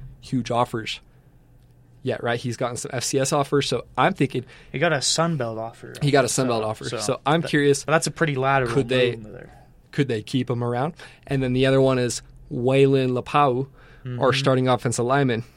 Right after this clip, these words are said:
Speaker 1: That's a little bit of a punch to the gut because he enters the transfer portal. A day later, he is in B Y U Royal Blue,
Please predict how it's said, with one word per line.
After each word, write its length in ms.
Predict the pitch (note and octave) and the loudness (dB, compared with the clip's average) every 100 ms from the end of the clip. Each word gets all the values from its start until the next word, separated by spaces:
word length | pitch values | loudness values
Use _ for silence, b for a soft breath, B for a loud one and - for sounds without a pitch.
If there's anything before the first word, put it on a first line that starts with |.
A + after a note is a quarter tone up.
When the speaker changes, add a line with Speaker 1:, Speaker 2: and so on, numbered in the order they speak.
| b b - - - - - - - - - - | b b -20 -20 -20 -20 -20 -20 -20 -20 -20 -6
Speaker 1:
That's 260 | A#2+ A#2+ | -2 0
a 40 | C#3+ | 2
little 100 | D3 | 2
bit 100 | D3 | 2
of 60 | |
a 40 | D3 | 2
punch 280 | D#3 B2+ - | 0 -2 -2
to 60 | |
the 80 | D3 | 0
gut 220 | C#3+ B2+ | 2 2
because 420 | A#2+ A2+ A#2+ A2+ - B B | 0 -2 0 0 -4 B B
he 160 | - B2 | -4 -2
enters 280 | B2+ D3+ C#3+ | 2 2 0
the 60 | |
transfer 380 | C#3 D3 C#3 - | 2 2 2 0
portal. 420 | A#2 C3+ B2+ B2 - B B B | 0 0 2 -2 -6 B B B
A 100 | B2 | -4
day 220 | B2 C3 | 2 4
later, 380 | D3 C#3+ C3 B2 - | 8 8 6 2 -8
he 580 | - - C3+ B2+ B2 - b b b - | -20 -4 -2 0 -2 -6 b b b -2
is 160 | B2 | 0
in 180 | A#2+ A2+ | 0 -2
B 200 | A2+ C3 | 0 2
Y 80 | C3 | 4
U 160 | B2+ | 2
Royal 300 | B2 B2 A2+ | 0 -2 -2
Blue, 220 | A2+ A#2 | -4 -8